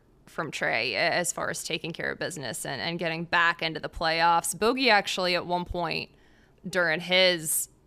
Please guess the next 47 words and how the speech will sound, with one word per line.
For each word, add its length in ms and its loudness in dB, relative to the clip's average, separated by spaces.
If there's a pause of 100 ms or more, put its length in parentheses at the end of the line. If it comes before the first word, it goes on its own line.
(160)
post-game 920 -2
presser 440 0
sort 220 -4
of 60 -4
said, 320 0
you 80 0
know, 200 0
obviously 520 6
it 60 -2
would 120 -2
be 100 2
a 40 0
bad 240 2
way 120 -2
to 120 -4
end, 180 -2 (180)
to 120 0
end 140 -2
the 60 -2
season 640 -2 (600)
to 120 -4
not 500 2
get 220 2
back 260 2
into 120 -8
the 80 -8
playoffs, 840 -4 (100)
you 140 -6
know? 180 0
And, 160 6
and 220 8
I 100 8
do 200 2
think, 280 2
I 140 6
think 160 -2
that 160 6
definitely 280 2
would 100 2
have 100 -2
been 120 4
a 100 2
little 200 4
disheartening, 880 -2
um, 520 4 (840)
had 260 6
they 360 4